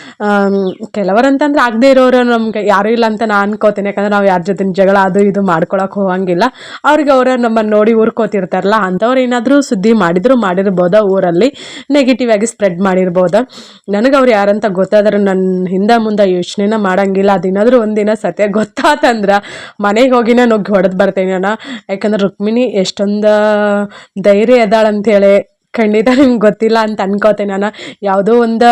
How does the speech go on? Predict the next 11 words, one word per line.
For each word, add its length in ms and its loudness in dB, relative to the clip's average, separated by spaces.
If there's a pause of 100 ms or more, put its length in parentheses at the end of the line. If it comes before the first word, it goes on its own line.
(220)
ಆ, 80 -2 (640)
ಏನೋ 300 4
ಇರ್ಲಿ 260 2
ಅದು 120 2
ವಿಷಯ, 400 0
ನನ್ನಿಂದ 600 0
ತಪ್ಪಾಗಿರ್ಲಿಲ್ಲ 840 0
ಅಂದ್ರ 220 -2
ಬ್ಯಾರೆಯವ್ರಿಂದ 760 -2
ನಮಗೇನಾರು 520 0
ತಪ್ಪ 400 -6